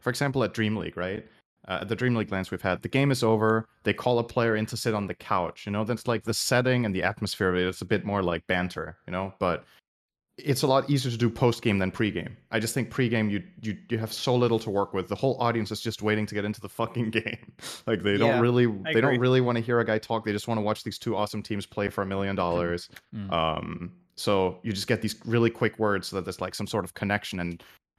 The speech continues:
Speaker 1: I think the biggest thing that it did was promote the coach role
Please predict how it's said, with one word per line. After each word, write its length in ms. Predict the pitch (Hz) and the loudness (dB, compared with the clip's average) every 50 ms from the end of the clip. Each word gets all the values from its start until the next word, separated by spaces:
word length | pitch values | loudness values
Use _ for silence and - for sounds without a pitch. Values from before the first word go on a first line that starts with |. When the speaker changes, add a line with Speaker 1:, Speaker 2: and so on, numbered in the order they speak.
| _ | _
Speaker 1:
I 60 | - 127 | -2 0
think 160 | 131 196 165 | 2 2 2
the 60 | 131 | 0
biggest 520 | 113 110 - - 117 117 113 139 131 - - | 0 0 2 2 2 4 4 0 -2 -2 -2
thing 140 | 135 127 120 | -2 0 0
that 120 | 117 101 | 2 0
it 200 | 98 90 - - | -2 -4 -4 -2
did 160 | 104 104 104 | -2 -2 0
was 240 | 107 107 98 - - | -2 -4 -4 -6 -8
promote 640 | - _ _ - - - 107 98 98 101 104 95 - | -12 _ _ -6 -4 -2 0 2 2 2 2 0 -2
the 80 | 107 | -6
coach 400 | - - - - 101 107 - - | -8 -4 -4 -4 -4 -4 -4 -6
role 280 | - 135 131 139 147 143 | -4 -2 -2 -2 -4 -4